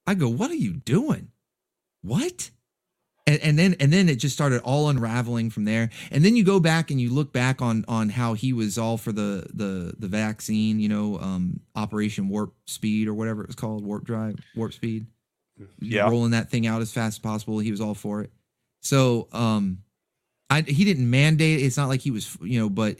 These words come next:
Speaker 1: he, he was singing its praises. So th-, there's just, I don't know. Uh, he's not perfect, a-, and I, and I guess what my point was is just how people are so desperate for a male role model, whether it's, you know, Trump or Elon Musk or,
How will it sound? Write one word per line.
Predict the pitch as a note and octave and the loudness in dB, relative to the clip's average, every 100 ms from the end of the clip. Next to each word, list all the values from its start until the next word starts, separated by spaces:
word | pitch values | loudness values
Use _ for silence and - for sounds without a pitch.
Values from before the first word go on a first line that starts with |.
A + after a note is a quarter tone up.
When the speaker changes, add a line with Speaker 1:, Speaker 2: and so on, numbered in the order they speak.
| _ | _
Speaker 1:
he, | A#2+ B2 A#2+ A2 | -4 -2 -2 -2
he | A#2+ A#2+ | -2 0
was | G#2 F#2 - - | -2 -4 -8 -14
singing | - - B2+ G#2+ | -10 -2 0 0
its | E2 | -2
praises. | - G#2+ G#2 G2 - _ _ - | -4 -4 -4 -6 -14 _ _ -4
So | - | 2
th-, | C#3 D#3 | 4 4
there's | E3 F#3 | 6 4
just, | F3 D#3 - - _ _ _ _ _ _ _ _ | 4 0 -2 -10 _ _ _ _ _ _ _ _
I | C#3+ | 0
don't | D3+ C3+ | 2 2
know. | B2 A2+ - | 2 0 -4
Uh, | G#2 | -8
he's | D#2+ E2+ C#3 D3 | -8 -2 0 2
not | D#3+ D3 | 2 2
perfect, | D3+ D3 D3 C#3 - - | 2 2 2 0 -6 -4
a-, | C#3 - | -2 0
and | B2 | 2
I, | B2+ C3 - | 2 0 0
and | C3 A#2+ A2+ | 0 2 0
I | A#2+ | 0
guess | B2 C#3 C#3 | 2 2 2
what | A#2 | 0
my | B2 | 2
point | B2+ B2 A2 | 0 0 -2
was | G2+ G#2+ G2+ | -2 -2 -2
is | G#2 F#2 | -4 -6
just | - G#2+ - | -4 -4 -4
how | A2 A#2 G2+ | -4 -4 -2
people | B2 A2 G#2 | -2 -4 -4
are | |
so | F#2+ A#2 | -4 -4
desperate | G#2 A2 G#2+ - G#2+ | -4 -2 -4 -4 -8
for | - G2 | -6 -6
a | G2 | -2
male | G#2+ G#2+ G2+ | -2 -2 -2
role | G#2 | -4
model, | A2 G#2+ G2+ | -2 -4 -6
whether | G2+ G#2 G2+ | -6 -6 -4
it's, | F#2+ - _ _ _ | -6 -10 _ _ _
you | - | -4
know, | G2 | -2
Trump | F#2+ - A2 A2 | -4 -4 -2 -2
or | G#2+ | -4
Elon | - A2 G#2+ G#2 | -4 -2 0 0
Musk | G#2 A2 G#2+ | 0 -2 -4
or, | G2 | -6